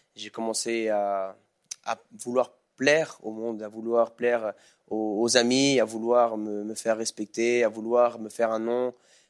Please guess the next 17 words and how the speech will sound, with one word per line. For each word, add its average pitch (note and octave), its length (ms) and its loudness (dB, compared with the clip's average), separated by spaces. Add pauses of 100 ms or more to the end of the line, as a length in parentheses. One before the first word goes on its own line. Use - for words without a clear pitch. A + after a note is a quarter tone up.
(120)
euh, G#2 80 -6
dans G#2+ 100 -4
mon A2 160 -4
entourage, A#2 460 2
dans G#2+ 80 -4
le G#2 60 -8
collège A#2 380 0
et A2 40 -10
dans G#2+ 100 -6
le G#2+ 60 -8
quartier A#2+ 400 -2
où A2+ 80 -6
j'étais A2 280 -8
à G#2+ 80 -6
Paris. A2+ 340 -4 (520)
Et, A2 680 2
euh, G2 160 -8